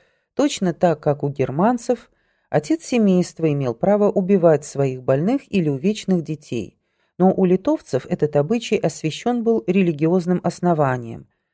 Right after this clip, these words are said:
потому что слуги литовских богов должны не стенать,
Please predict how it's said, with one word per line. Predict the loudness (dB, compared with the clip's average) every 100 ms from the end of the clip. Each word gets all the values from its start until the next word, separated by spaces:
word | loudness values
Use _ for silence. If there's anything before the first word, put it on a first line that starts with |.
| _ _
потому | 0 2 2
что | 0 -6
слуги | 0 0 0 0
литовских | 0 2 0 0 -6 -6 -4
богов | -4 2 2 2 -10 _ _ _
должны | 0 2 2 0 0 -4
не | -4 -2
стенать, | -4 -6 -4 0 0 0 -6